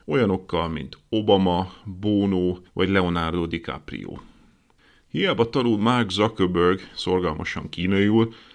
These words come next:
hogy betörhessen az ottani piacra, mégis Jack Ma az, aki kitűnő angolsággal tart motiváló beszédeket nyugaton.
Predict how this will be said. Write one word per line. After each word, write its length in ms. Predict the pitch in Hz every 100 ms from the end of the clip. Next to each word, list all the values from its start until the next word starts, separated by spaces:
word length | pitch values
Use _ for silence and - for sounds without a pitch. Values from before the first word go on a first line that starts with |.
| _ _
hogy 160 | 92 95
betörhessen 600 | 113 - 98 95 - 90
az 140 | 92
ottani 340 | 92 92 85 82
piacra, 720 | 117 120 120 - 117 120 -
mégis 420 | 120 120 110 104 87
Jack 340 | 113 113 -
Ma 440 | 101 98 85 90
az, 240 | 107 120 -
aki 440 | 98 95 98 98 -
kitűnő 360 | 110 95 87
angolsággal 880 | 85 95 87 85 - 85 80 90 90
tart 300 | 95 90 -
motiváló 680 | 98 101 - 85 85 82 73
beszédeket 760 | 87 87 - 80 80 - 82
nyugaton. 540 | 78 76 - - 95